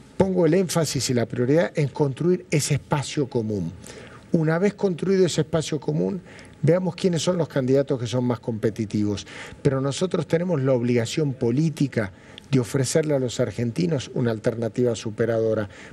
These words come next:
porque con lo que tenemos no alcanza, no alcanza el cambio.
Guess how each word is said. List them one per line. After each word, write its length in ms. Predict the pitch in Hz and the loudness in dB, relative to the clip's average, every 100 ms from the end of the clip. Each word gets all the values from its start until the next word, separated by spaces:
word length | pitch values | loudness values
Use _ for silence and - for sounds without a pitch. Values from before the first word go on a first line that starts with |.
| - | -4
porque 280 | 131 123 123 | -2 0 0
con 160 | 135 | 0
lo 100 | 127 | 2
que 120 | 123 | 0
tenemos 340 | 120 135 151 131 | 0 0 0 0
no 140 | 135 | -2
alcanza, 560 | 131 127 151 135 - 120 | -2 0 0 0 -2 -2
no 100 | 131 | -2
alcanza 460 | 143 185 175 - | 0 0 0 -2
el 100 | 139 | -2
cambio. 480 | - 165 147 120 110 | 0 0 0 0 -2